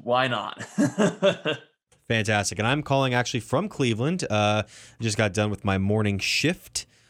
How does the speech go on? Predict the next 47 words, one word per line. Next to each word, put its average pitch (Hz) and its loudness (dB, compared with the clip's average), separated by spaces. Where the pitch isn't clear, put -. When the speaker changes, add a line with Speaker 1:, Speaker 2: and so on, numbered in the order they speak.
Speaker 2:
over 107 0
at 101 -2
the 98 -4
radio 95 2
station 95 -2
and, 92 0
um, 92 0
just 110 -4
trying 113 2
to 98 0
get 127 0
this 131 0
show 120 0
together 117 0
'cause 117 -2
it's 104 -8
been 127 0
a 131 2
while 120 2
since - -6
we 113 -2
talked 151 0
to 87 -2
one 95 0
another. 85 -4
Speaker 1:
Yeah, 196 0
it 196 2
has 175 2
been. 104 -4
It's 104 -12
been 120 -2
a - 0
while 113 2
since 117 -10
we've 107 -6
done 123 2
an 113 -6
actual 113 -6
show 151 0
together, 110 0
too. 117 -6
And 135 0
we 143 2
wanted 165 2
to 151 -2
get 180 -2
this, 180 -4